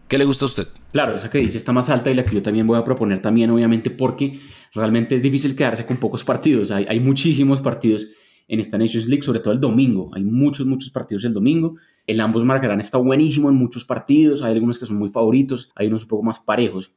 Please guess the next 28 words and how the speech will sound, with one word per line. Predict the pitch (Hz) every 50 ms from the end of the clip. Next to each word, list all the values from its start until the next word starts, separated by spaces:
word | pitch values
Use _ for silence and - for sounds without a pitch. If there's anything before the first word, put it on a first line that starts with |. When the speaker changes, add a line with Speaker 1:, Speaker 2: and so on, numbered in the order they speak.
| _ _
Speaker 2:
Me | 123 135
gusta, | 139 175 180 - 180 -
por | - 180 175
ejemplo, | 151 139 120 131 131
el | 131
más | 143 147 147 143 135
de | 151
dos | 151 143 143
punto | - 143 139 131
cinco | 117 117 - 117 110
goles | 120 127 120 120 139
entre | 127 120 127 123
Alemania | 117 110 107 107 107 113 113 110
recibiendo | 113 120 117 113 104 98 92 98
a | 98
Ucrania. | - 143 139 135 135 139 151 156 - - _ _ _ _ _ _
Eh, | - - - - _
equipos | _ - 98 117 123 127
goleadores. | 147 156 143 107 104 123 139 131 113 95
Ojo | - 95 113 117
que | 117 160
Ucrania | 151 - 123 113 113 120
ya | 120 127
le | 135 139
supo | 131 113 135
ganar | 139 135 113
a | 101
España | 101 - - - 127 123 117 120 135 135 _